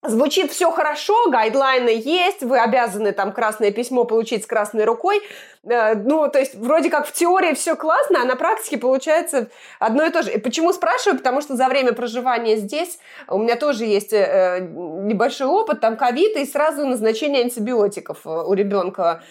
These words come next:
на достаточно про-, ну, легкую ситуацию. И меня это, ну, это не в Германии, это во Франции было. Не у меня, а у знакомых. Но меня это тоже удивило, потому что думаешь, ну как же так? Ну это же, ну, ну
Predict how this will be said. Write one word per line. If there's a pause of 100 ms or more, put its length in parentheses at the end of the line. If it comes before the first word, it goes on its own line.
(140)
на
достаточно
про-,
ну,
легкую
ситуацию. (280)
И
меня (160)
это,
ну,
это
не
в
Германии,
это
во
Франции
было. (200)
Не
у
меня,
а
у
знакомых. (180)
Но
меня
это
тоже (260)
удивило,
потому
что (240)
думаешь,
ну
как
же
так?
Ну
это
же, (380)
ну,
ну